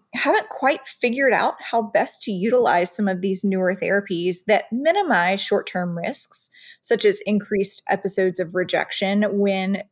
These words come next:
therapies like belatacept are compared to tacrolimus, while gaining the long-term benefits of that therapy that avoids cardiovascular outcomes and impaired graft function that we can have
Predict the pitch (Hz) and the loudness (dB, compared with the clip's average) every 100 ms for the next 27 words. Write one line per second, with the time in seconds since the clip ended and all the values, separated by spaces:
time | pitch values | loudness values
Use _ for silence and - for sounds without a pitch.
0 | - 202 185 185 185 180 - 170 160 170 | -6 0 0 2 0 0 0 2 2 2
1 | 185 170 170 180 185 180 170 175 - - | 0 -2 -4 -6 -6 -4 -4 -4 -8 -10
2 | - 175 156 185 285 - - - - _ | -4 -2 -2 -2 -2 -4 -6 -20 -20 _
3 | 220 208 175 202 202 254 285 226 190 185 | 2 4 2 0 2 2 2 2 2 2
4 | 180 294 - 208 190 175 180 175 165 156 | 2 -2 -2 0 0 0 -2 -2 0 0
5 | - - - 202 214 190 165 - 185 170 | 2 -2 0 2 2 4 2 2 0 2
6 | 175 175 175 185 180 175 180 180 170 - | 0 -2 0 2 2 2 2 2 0 -2
7 | - 180 180 180 175 180 - 180 170 - | 0 2 2 0 0 -2 0 0 2 0
8 | - - 175 165 170 170 - - - - | -2 -4 -4 -4 -4 -4 -6 -10 -20 -4
9 | 214 214 202 214 196 - 160 147 - 196 | 0 2 2 2 2 2 0 0 -2 -4
10 | 175 170 170 165 170 185 180 175 165 | -2 -4 -4 -6 -6 -6 -2 -2 -2